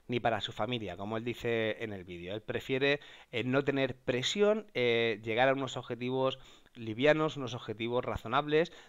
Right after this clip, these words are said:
de mil dólares al mes, una cosa así, y ser feliz,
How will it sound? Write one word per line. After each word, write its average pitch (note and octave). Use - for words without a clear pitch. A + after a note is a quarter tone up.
de A2
mil B2
dólares G#2+
al G#2+
mes, F#3
una F2+
cosa G#2
así, F3+
y C#3+
ser G3
feliz, E3